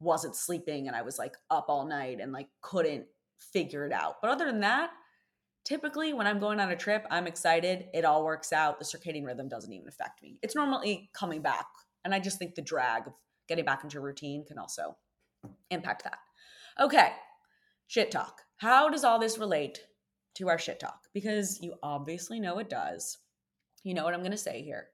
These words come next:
If your circadian rhythm is out of whack, you can be sure as fucking shit that your gut and your bowel movement regularity and your overall well-being are gonna be out of whack too.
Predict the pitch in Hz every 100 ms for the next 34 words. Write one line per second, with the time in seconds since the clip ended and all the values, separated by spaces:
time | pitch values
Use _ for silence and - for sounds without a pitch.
0 | _ - 156 156 165 170 - 185 254 208
1 | 190 190 160 143 143 143 - - - _
2 | _ _ _ _ _ 156 185 254 262 302
3 | - 165 147 147 - 143 - - 151 147
4 | 190 185 - 139 135 - 147 - 139 165
5 | 139 160 - - - _ _ 147 139 147
6 | 151 147 147 170 196 190 196 160 156 214
7 | 175 127 110 - _ _ - 226 277 285
8 | 294 302 311 233 220 220 - - _ _
9 | _ _ 147 147 143 143 - 135 131 -
10 | - 139 107 - _ - -